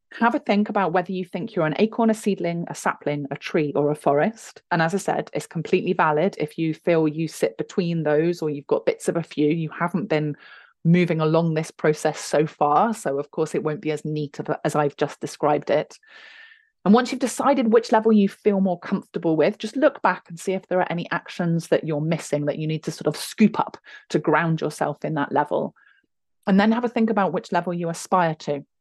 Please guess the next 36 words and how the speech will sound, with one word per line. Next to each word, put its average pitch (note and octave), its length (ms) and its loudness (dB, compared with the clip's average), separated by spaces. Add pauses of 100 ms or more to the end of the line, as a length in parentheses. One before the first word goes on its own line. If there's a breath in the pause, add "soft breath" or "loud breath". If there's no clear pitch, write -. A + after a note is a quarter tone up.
(560)
So - 160 2
do F#3 140 4
you G#3+ 80 10
want A3 220 4
to G#3 80 -2
be D3+ 100 4
a D3 60 2
forest? - 680 -4 (280 loud breath)
Or E3+ 220 6
actually, F3+ 540 -2
with G#3 220 -2
the D#3+ 80 0
sort - 180 -10
of D3+ 100 -6
size E3+ 520 0
of D3+ 160 -2 (400 loud breath)
business E3 420 -2
and D3 440 -4
creative D#3+ 360 0
practice - 340 -8
that D3 120 -2
you D3+ 100 2
aspire E3 400 0
to, D3+ 200 -4
would D3+ 180 -6
you F#3 60 -20
be D#3+ 100 -8
quite - 300 -2
happy D#3 280 -6
being D#3+ 260 -4
a D#3+ 40 -6
sapling? - 580 -4 (580 loud breath)
Um, D#3 540 2
or, F#3+ 300 2 (280)
you F3 120 -6
know, E3+ 160 0